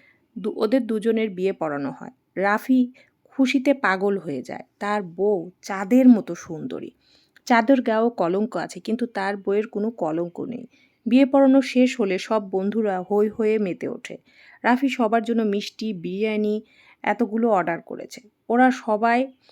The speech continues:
সেগুলো খেয়ে নেয়। ওখানে খেয়ে নেওয়ার তারপর রাফি পিয়াকে হাত ধরে বলে, "সারা জীবনের মতো তোমার দায়িত্ব নিলাম।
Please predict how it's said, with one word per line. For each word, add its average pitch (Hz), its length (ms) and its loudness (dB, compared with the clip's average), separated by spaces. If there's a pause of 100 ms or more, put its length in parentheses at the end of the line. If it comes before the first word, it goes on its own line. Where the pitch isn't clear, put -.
(260)
সেগুলো 247 420 4
খেয়ে 202 360 -2
নেয়। - 220 -12 (360)
ওখানে 226 380 2
খেয়ে 233 280 0
নেওয়ার 214 300 0
তারপর 214 420 -2
রাফি 196 280 -4
পিয়াকে 202 440 -6
হাত 190 340 -8
ধরে 190 200 -6
বলে, 170 320 -10 (320)
"সারা 233 300 0
জীবনের 240 400 4
মতো 226 260 -2
তোমার 214 380 -2
দায়িত্ব 170 400 -6
নিলাম। 160 360 -10